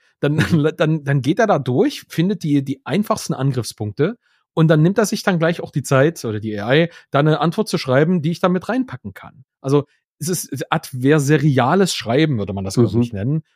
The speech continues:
Speaker 1: So,
Speaker 2: Ja.
Speaker 1: dass die, die, die A I nicht als Generator, sondern als so, so eine Art Anti-Generator zu nutzen. Was, was sind denn die Argumente meiner Feinde in diesem
Speaker 2: So ein
Speaker 1: Moment?
Speaker 2: bisschen,
Speaker 1: Also
Speaker 2: so ein bisschen dein Lektorat.
Speaker 1: Genau, Lektorat,
Speaker 2: Ja.
Speaker 1: aber halt wirklich sehr schnell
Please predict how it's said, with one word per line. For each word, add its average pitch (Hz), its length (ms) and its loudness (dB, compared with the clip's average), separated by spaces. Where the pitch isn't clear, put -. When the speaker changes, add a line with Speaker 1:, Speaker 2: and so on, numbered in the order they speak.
Speaker 1:
So, 120 100 4
Speaker 2:
Ja. 123 60 4
Speaker 1:
dass 135 280 -6
die, 143 320 -8
die, 123 440 2
die 131 320 -2
A 135 100 -2
I 165 80 2
nicht 165 260 0
als 127 220 -2
Generator, 131 600 0
sondern 147 320 2
als 127 320 -2
so, 135 100 -4
so 120 80 0
eine 127 180 0
Art 127 200 -4
Anti-Generator 110 1000 0
zu - 140 -10
nutzen. 90 400 -10
Was, 151 220 -4
was 147 140 -6
sind 190 140 0
denn 160 80 -4
die 156 100 -8
Argumente 139 380 -4
meiner 127 180 -2
Feinde 175 440 -4
in 156 100 -4
diesem 147 240 0
Speaker 2:
So 135 60 2
ein - 20 0
Speaker 1:
Moment? 120 100 4
Speaker 2:
bisschen, 139 220 0
Speaker 1:
Also 135 160 0
Speaker 2:
so - 140 -2
ein 127 60 4
bisschen 139 240 2
dein 127 160 4
Lektorat. 113 840 0
Speaker 1:
Genau, 233 460 0
Lektorat, 139 580 0
Speaker 2:
Ja. - 60 -6
Speaker 1:
aber 180 220 2
halt 170 220 -2
wirklich 202 420 -4
sehr 127 280 -6
schnell 156 460 -4